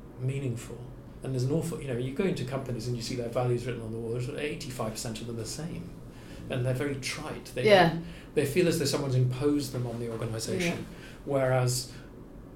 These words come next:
Speaker 1: w-, the ones that, where you see it works are those who are in a place which feels happy, and they've worked them out themselves. And they aren't about the bottom line, they're about something else.
Speaker 2: Which is exactly what Great Ormond Street feels like.
Speaker 1: Yeah.
Speaker 2: Really does. It's just,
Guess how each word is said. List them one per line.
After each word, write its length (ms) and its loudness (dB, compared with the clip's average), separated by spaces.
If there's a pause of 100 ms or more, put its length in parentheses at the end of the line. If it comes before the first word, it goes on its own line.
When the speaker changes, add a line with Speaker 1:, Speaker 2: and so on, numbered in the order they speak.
Speaker 1:
w-, 300 -6
the 80 0
ones 340 2
that, 160 -2
where 100 4
you 140 4
see 220 0
it 120 -4
works 460 -2
are 60 -4
those 340 4
who 120 8
are 20 4
in 160 0
a 40 2
place 340 0
which 140 -6
feels 380 -2
happy, 420 -6
and 220 0
they've 280 0
worked 300 0
them 120 0
out 180 0
themselves. 600 -8 (280)
And 140 2
they 140 6
aren't 380 0
about 280 -4
the 60 -6
bottom 340 -6
line, 160 -10
they're 160 -6
about 180 -8
something 220 -4
else. 300 -2 (400)
Speaker 2:
Which 140 -6
is 120 -2
exactly 680 2
what 180 2
Great 180 4
Ormond 220 4
Street 260 0
feels 240 0
like. 160 -2 (160)
Speaker 1:
Yeah. 80 -4 (380)
Speaker 2:
Really 380 10
does. 300 6
It's 140 2
just, 360 -2